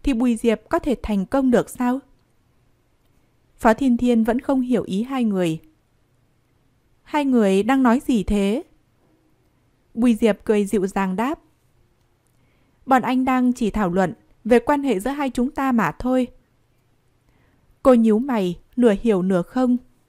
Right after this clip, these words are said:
Tăng Nguyệt Nguyệt không muốn nói đến chủ đề này nữa, bèn nhanh chóng quay lại chủ đề trước đó. "Chủ đề vừa nãy của chúng ta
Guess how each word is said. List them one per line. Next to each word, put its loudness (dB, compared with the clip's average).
Tăng 2
Nguyệt 2
Nguyệt -2
không -2
muốn 2
nói -2
đến -2
chủ -4
đề -2
này -6
nữa, -4
bèn 2
nhanh -2
chóng -2
quay 2
lại 0
chủ -6
đề -4
trước -6
đó. -2
"Chủ 2
đề 4
vừa 0
nãy -2
của 2
chúng -2
ta -2